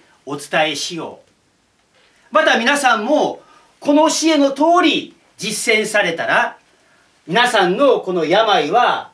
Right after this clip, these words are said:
確実に癒され、治るんですよと、こうおっしゃった内容であります。え、早速見ていきたいと思います。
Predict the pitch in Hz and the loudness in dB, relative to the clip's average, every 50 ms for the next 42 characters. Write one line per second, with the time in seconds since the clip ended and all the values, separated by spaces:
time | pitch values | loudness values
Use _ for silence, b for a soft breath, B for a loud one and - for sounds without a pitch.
0 | _ _ - - 277 277 285 302 285 285 285 277 285 285 269 285 320 320 - - | _ _ -6 -6 -4 -4 -4 -6 -6 -6 -6 -6 -6 -4 -2 -2 -2 -4 -4 -12
1 | _ _ _ _ - 143 160 160 156 - - 147 135 - 95 90 - _ _ b | _ _ _ _ -6 -2 0 0 0 0 -2 -4 -4 -4 -8 -14 -18 _ _ b
2 | b b b b b b b b b 139 139 180 220 269 302 320 285 262 233 208 | b b b b b b b b b -4 0 2 2 4 2 2 2 0 -2 -2
3 | 190 170 156 147 143 - 156 175 254 311 - - - - _ _ _ _ _ _ | -2 -2 -4 -4 -6 -6 -4 -2 -2 -2 -4 -8 -14 -14 _ _ _ _ _ _
4 | _ _ _ _ _ _ _ _ _ _ _ _ _ _ _ - 392 392 254 220 | _ _ _ _ _ _ _ _ _ _ _ _ _ _ _ 2 2 4 4 2
5 | - - 208 185 175 - - 311 320 254 - - - - _ _ _ _ _ 127 | 0 0 -2 -2 -2 0 0 0 2 2 0 -2 -6 -12 _ _ _ _ _ -6
6 | 127 127 123 123 117 113 110 113 104 95 90 82 - - - - - - _ _ | -4 -4 -4 -6 -12 -14 -14 -16 -16 -16 -18 -20 -20 -20 -20 -20 -20 -20 _ _
7 | _ _ _ _ _ _ _ _ _ _ _ _ _ _ _ _ _ _ _ _ | _ _ _ _ _ _ _ _ _ _ _ _ _ _ _ _ _ _ _ _
8 | _ _ _ b b b b b b b b b b b b b 214 208 214 262 | _ _ _ b b b b b b b b b b b b b -4 -2 0 0
9 | 269 262 240 - 233 214 208 214 214 - _ _ _ _ _ _ _ _ 160 185 | -2 -2 -4 -2 0 2 0 0 0 -8 _ _ _ _ _ _ _ _ -10 -10
10 | 202 - 208 196 190 196 - - 139 110 - - 95 92 90 82 82 85 - - | -6 0 0 0 0 -2 -6 -10 -10 -10 -10 -18 -20 -20 -20 -20 -20 -20 -20 -20
11 | - - - - | -20 -20 -20 -20